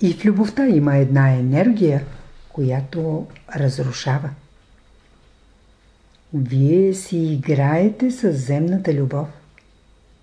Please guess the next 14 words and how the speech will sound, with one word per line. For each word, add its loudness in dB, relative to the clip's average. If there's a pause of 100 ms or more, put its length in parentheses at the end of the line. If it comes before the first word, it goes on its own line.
(540)
Но 0
в -12
нея 2
има 2
и 0
черни 2
лъчи. 0 (1300)
От -2
черните 2
лъчи 2
човек 0
може 0
да 0
умре. 2